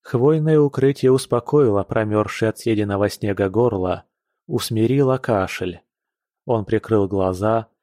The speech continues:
готовясь заснуть, как вдруг услышал чей-то оглушительный рёв. От неожиданности Кириак вскочил с места так неаккуратно, что сбил пару ветвей головой, и те упали в костёр,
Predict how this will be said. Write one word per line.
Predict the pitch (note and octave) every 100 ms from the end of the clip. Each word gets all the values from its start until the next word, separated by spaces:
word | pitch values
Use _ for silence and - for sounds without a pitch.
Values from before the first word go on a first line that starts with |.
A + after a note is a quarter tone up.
| _
готовясь | C3 C3 B2+ B2+ A#2+ G#2
заснуть, | A#2+ - B2 B2 - - _ _ _
как | - D3+
вдруг | C3+ D3 D#3+
услышал | D#3 - D3 - C#3+
чей-то | C#3 - D3 - C#3+
оглушительный | C3 C#3 - D3+ - C#3+ C#3+ D3
рёв. | C3 F#2+ F2+ - - _ _ _ _ _ _
От | A#2 -
неожиданности | A#2 A2+ C3+ B2+ A2 - A#2
Кириак | - A2+ B2+ B2+
вскочил | - A#2 - B2+
с | -
места | A#2+ B2+ - A#2 G#2 _ _
так | - E3+ B2
неаккуратно, | A#2+ A2 A#2 A2 G2 - F#2 - _ _
что | - - B2
сбил | G#2+ C3+ B2+
пару | - A#2+ B2+ A#2+
ветвей | A#2+ A#2 B2
головой, | A#2+ C3 C3+ B2+ G2 F2 - _ _
и | D3+
те | C3 A2+
упали | G#2 - G#2 F#2+
в | -
костёр, | A2+ - - G#2 G2